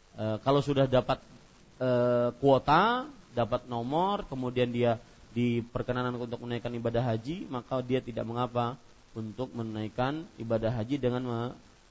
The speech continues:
menelan pil ataupun menggunakan alat-alat agar bisa tertahan haidnya. Wallahu a'lam.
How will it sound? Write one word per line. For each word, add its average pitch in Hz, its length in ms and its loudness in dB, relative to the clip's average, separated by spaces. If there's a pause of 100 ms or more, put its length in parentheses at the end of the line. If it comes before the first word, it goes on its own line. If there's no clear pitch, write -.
(220)
menelan 110 1040 -6
pil 123 240 0
ataupun 117 720 -4
menggunakan 113 640 -6
alat-alat 113 720 -4
agar 117 320 -4
bisa 113 400 -4
tertahan 117 640 -8
haidnya. 101 560 -10 (880)
Wallahu 104 560 -8
a'lam. 98 240 -20